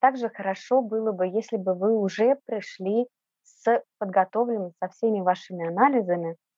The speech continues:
чтобы доктор на вас посмотрел и комплексно вас оценил. После этого ставится диагноз. Возможно, он будет звучать для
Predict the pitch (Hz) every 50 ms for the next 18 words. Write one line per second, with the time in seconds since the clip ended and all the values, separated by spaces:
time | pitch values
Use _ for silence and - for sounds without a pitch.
0 | _ _ _ - - - 190 185 180 170 196 247 294 - - - 196 185 - _
1 | _ _ _ _ _ - 190 185 185 196 196 - - 180 - - 180 175 170 170
2 | 185 233 277 277 - - - 196 190 _ - 208 233 254 - - 190 - - _
3 | 175 170 165 175 190 190 _ - 185 _ - - 175 160 156 156 151 151 160 -
4 | _ _ _ _ _ _ _ _ _ _ _ - 220 208 - - 202 196 196 226
5 | 294 311 - 269 226 190 185 _ - - 220 269 277 262 _ _ - 196 196 254
6 | 247 202 170 160 151 160 151 165 208 254 262 _ _ _ _ _ _ _ - 208
7 | 202 190 226 262 294 269 233 233 202 190 196 190 - 214 196 202 190 190 _ _
8 | _ _ _ _ _ - 196 190 190 196 - - - 208 214 202 - _ - 180
9 | 180 180 180 180 175 175 170